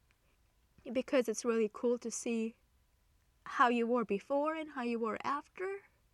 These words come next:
And if I didn't join my sorority the time that I did, and I feel if I didn't join with the people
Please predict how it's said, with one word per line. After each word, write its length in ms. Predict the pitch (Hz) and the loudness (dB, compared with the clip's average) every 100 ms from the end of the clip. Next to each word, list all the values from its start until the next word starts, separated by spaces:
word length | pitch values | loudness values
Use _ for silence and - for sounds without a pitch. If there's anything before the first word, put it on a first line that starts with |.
| _ _ _ _ _ _ - _ _ _ _ _ - | _ _ _ _ _ _ -20 _ _ _ _ _ -2
And 460 | 226 233 226 220 - _ _ _ _ _ _ _ _ _ _ _ _ _ _ _ _ _ _ _ _ _ _ _ _ _ _ _ _ - | 0 0 -2 -4 -10 _ _ _ _ _ _ _ _ _ _ _ _ _ _ _ _ _ _ _ _ _ _ _ _ _ _ _ _ 6
if 460 | 233 233 220 - - _ | 6 6 0 -14 -20 _
I 560 | 214 226 233 226 233 240 - | 4 6 4 2 0 -2 -2
didn't 360 | 247 220 214 185 | 4 6 6 2
join 340 | 220 202 202 | -2 0 0
my 160 | 202 202 | -2 -2
sorority 500 | - 208 190 190 185 | 0 2 4 4 2
the 140 | 202 | 0
time 360 | - 220 220 214 | -2 -2 0 0
that 120 | 208 | 0
I 140 | 208 | 0
did, 380 | 196 175 180 175 _ _ _ _ _ _ _ - | 0 0 -2 -4 _ _ _ _ _ _ _ -2
and 240 | 233 196 - | -2 -2 -2
I 240 | - 226 | 2 2
feel 600 | 240 - 226 196 196 220 _ - _ _ _ _ _ _ _ _ _ - | 0 0 2 2 2 -2 _ -20 _ _ _ _ _ _ _ _ _ -10
if 100 | 220 | 0
I 160 | 214 233 | 4 4
didn't 360 | 254 240 - | 2 0 -2
join 380 | 202 226 214 196 | -2 0 2 0
with 180 | 240 - | -2 -2
the 100 | 202 _ | -10 _
people 500 | - 302 - 208 185 | -4 -4 -2 -6 -6